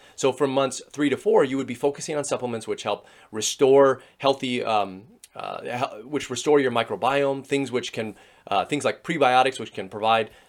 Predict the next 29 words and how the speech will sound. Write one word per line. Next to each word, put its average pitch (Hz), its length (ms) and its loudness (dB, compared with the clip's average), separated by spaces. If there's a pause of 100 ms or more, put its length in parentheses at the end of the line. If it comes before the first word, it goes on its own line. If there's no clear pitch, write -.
(120)
the 104 160 -8
bacteria 107 440 -2
in 113 80 -8
your 101 100 -8
gut 113 300 -2
with, 98 240 -8 (300)
um, 85 460 -8
nutrients 143 400 -2
so 107 40 -8
that - 200 -8
they 131 100 2
can 160 160 -8
grow. 143 380 0 (240)
You 120 80 -4
know, 131 80 4
so 131 160 0
for 131 180 -4
th-, 127 140 -12
months 139 260 0
three 185 160 -4
to 165 60 -4
four, 165 160 -2
you'd 127 120 -4
be 117 80 -6
focusing 139 380 -4
on 139 80 -2
your 143 80 -2
gut 113 200 -4
health. - 260 -12